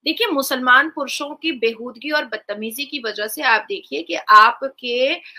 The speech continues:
आजाद कश्मीर की मुसलमान बेटियां हिंदुओं से शादी कर रही हैं।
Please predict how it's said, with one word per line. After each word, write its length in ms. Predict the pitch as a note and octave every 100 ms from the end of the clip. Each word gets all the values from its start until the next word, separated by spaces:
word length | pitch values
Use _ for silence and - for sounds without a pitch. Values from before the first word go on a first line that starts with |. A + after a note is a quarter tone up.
| -
आजाद 460 | A3+ A#3+ A#3+ C4 C4
कश्मीर 460 | A#3 - A#3+ B3+ D4
की 540 | C4+ - C#4 D4+ E4 -
मुसलमान 560 | A3+ A3+ G#3+ A3+ C#4
बेटियां 520 | C#4+ G#3 G#3 B3+ D#4 D#4+
हिंदुओं 340 | B3+ A3+ A3+
से 120 | A3
शादी 300 | G#3+ F#3 E3+
कर 140 | E3+ F#3+
रही 220 | _ _
हैं। 140 | _